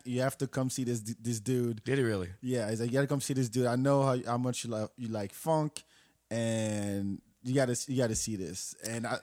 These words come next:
Speaker 1: I was like, "Holy shit! I, I'd never seen anything like it."
Speaker 2: That was with Riders, too. That show
Speaker 1: It was? It was
Speaker 2: yeah.
Speaker 1: with Riders?
Speaker 2: Yep.
Speaker 1: Man. Oh, yes, it was.
Speaker 2: Yep.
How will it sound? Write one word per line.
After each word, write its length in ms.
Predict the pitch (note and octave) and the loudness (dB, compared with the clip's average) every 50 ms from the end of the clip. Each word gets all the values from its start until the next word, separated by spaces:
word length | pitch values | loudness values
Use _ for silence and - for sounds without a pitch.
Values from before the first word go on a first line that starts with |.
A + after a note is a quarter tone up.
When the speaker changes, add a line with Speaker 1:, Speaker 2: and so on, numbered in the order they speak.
| - _ _ | -8 _ _
Speaker 1:
I 200 | - A2 A2+ A#2 | -4 -2 -2 0
was 180 | A#2+ A#2 G2+ | -2 -2 -4
like, 260 | A2 G#2+ G#2 G#2 G2 - - | -4 -6 -6 -6 -8 -10 -14
"Holy 640 | - - B2+ - C3+ C#3 C#3+ C#3 C3 B2 A#2 A2+ A2+ | -16 -12 -6 -4 -2 -2 -2 -2 -4 -4 -6 -6 -8
shit! 640 | A2+ - - - - - - A#2+ A2 G#2 - - - - | -8 -10 -10 -10 -10 -8 -6 -4 -4 -4 -6 -8 -12 -10
I, 220 | G2 G#2 G#2+ G#2+ A2 - - - | -8 -6 -4 -6 -6 -8 -8 -4
I'd 180 | A2+ C3 D3 | -2 0 2
never 200 | C#3+ C#3+ C#3+ C3+ C3 | 2 2 0 0 0
seen 120 | - C3 | -2 -2
anything 260 | B2+ A#2+ - - G2 F#2+ | -4 -4 -4 -6 -4 -2
like 220 | A2 B2 - - | -2 -2 -4 -4
it." 100 | - - | -6 -2
Speaker 2:
That 160 | F#2 C3+ F#3+ - | 0 2 2 2
was 120 | E4+ - | 2 0
with 140 | B2+ A#2 A2+ | 0 0 2
Riders, 440 | G#2+ A#2 D3 G3 F3+ G#2 E2 - - | 2 4 4 4 2 0 0 0 -2
too. 260 | - D#3 - F#2+ - - _ _ _ _ _ _ _ | -2 -2 -4 -4 -6 -10 _ _ _ _ _ _ _
That 220 | - A2+ B2 B2 - | -2 0 2 2 2
show 300 | - - A#2 D#3 D3+ A2+ | 2 2 4 4 4 6
Speaker 1:
It 80 | D#3 | 8
was? 280 | D3+ D#3 E3+ G#3 G#3 D#3 | 10 10 10 8 8 8
It 40 | D3+ | 8
was 100 | E3+ E3+ | 8 8
Speaker 2:
yeah. 60 | D#3+ | 8
Speaker 1:
with 80 | D#3+ | 8
Riders? 380 | C#3+ D3+ D#3 G3 D4 E4 C#4 - | 6 6 4 4 2 -2 -4 -2
Speaker 2:
Yep. 200 | G2 A#2+ E3+ - - _ _ _ _ _ _ _ _ _ _ | -2 -2 -4 -6 -8 _ _ _ _ _ _ _ _ _ _
Speaker 1:
Man. 260 | C3+ D#3+ F#3+ G3 C3+ - - | -4 -2 -2 -2 -2 0 4
Oh, 140 | - A3+ C4+ D4 | 6 8 10 10
yes, 240 | D4+ D4+ C4+ - - | 10 8 6 6 4
it 80 | B3+ | 4
was. 420 | C#4 - F#4+ D#4 G#3 E3 B2+ - D2+ | 4 6 6 6 4 4 2 0 -2
Speaker 2:
Yep. 240 | E2+ G2 C#3 D#3+ | -2 0 0 -2